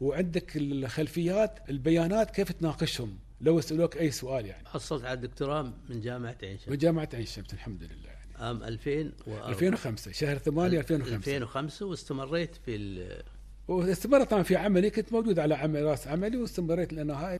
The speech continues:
Speaker 1: واحد ثمانية ألفين وعشرين.
Speaker 2: وبعده؟ لا.
Speaker 1: بعدين رجعت الدوحة
Speaker 2: إيه.
Speaker 1: والحمد لله تقاعد.
Speaker 2: خمسة
Speaker 1: هو الحقيقة يعني فعلًا الفترة اللي أنا عا-، عاشرتها، آه، الكل كانوا متجاوبين معاي صراحة.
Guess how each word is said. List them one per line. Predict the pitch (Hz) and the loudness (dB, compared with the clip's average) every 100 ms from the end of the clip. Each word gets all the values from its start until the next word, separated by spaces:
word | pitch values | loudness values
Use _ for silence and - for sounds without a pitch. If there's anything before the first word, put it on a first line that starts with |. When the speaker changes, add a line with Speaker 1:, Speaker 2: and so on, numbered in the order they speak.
| - | 0
Speaker 1:
واحد | 165 156 - | 0 0 -4
ثمانية | - 151 180 196 160 | -4 -2 -2 -2 -4
ألفين | 131 160 139 | -4 -4 -4
وعشرين. | 101 - - - | -8 -14 -16 -12
Speaker 2:
وبعده؟ | 107 117 110 117 131 - - - - | -4 -2 -2 -4 -6 -10 -20 -14 -14
لا. | - | -4
Speaker 1:
بعدين | 156 180 | 0 4
رجعت | 196 170 180 180 | 4 4 2 0
الدوحة | 147 208 196 220 254 | 4 4 6 2 0
Speaker 2:
إيه. | 220 160 | -2 -2
Speaker 1:
والحمد | 175 - 208 165 | -2 0 0 2
لله | 156 202 | 2 0
تقاعد. | 190 - 110 107 - | -2 -6 -8 -8 0
Speaker 2:
خمسة | - | 6
Speaker 1:
هو | 214 175 | 6 6
الحقيقة | - 185 190 180 | 2 0 2 2
يعني | 170 160 | 4 2
فعلًا | 175 175 156 | 2 4 4
الفترة | 139 123 170 151 | 2 0 0 2
اللي | 143 139 | 2 2
أنا | 139 | 0
عا-، | 127 135 - | 0 -2 -2
عاشرتها، | 127 160 135 - 147 - - - - - | 0 0 0 0 -2 -4 -14 -20 -20 -8
آه، | 127 131 | -4 -2
الكل | 117 170 | 0 -2
كانوا | - 143 131 | 0 -2 -2
متجاوبين | 120 117 123 117 123 117 | -4 -2 -2 -2 -2 -2
معاي | 113 127 131 | -2 -4 -4
صراحة. | 117 120 127 170 196 | -6 -8 -6 -6 -8